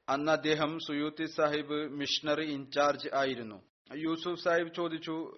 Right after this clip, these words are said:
"എന്നെ എന്തിനാണ് റീജിയണൽ മുബല്ലിഗാക്കിയത്? കാരണം എന്റെ ഉള്ളിൽ ഒരുപാട് കുറവുകളുണ്ട്,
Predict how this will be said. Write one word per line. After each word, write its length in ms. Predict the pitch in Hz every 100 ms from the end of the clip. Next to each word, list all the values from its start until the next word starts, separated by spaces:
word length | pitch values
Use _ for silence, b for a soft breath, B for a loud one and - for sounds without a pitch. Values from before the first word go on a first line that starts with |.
| - 147
"എന്നെ 220 | 147 165
എന്തിനാണ് 580 | 165 156 156 151 151 151
റീജിയണൽ 320 | 147 147 151
മുബല്ലിഗാക്കിയത്? 800 | 147 143 139 135 123 123 107 101 -
കാരണം 420 | 139 151 156 151
എന്റെ 160 | 156 160
ഉള്ളിൽ 300 | 160 156 156
ഒരുപാട് 380 | 156 151 156 151
കുറവുകളുണ്ട്, 840 | 147 143 139 147 143 135 131 135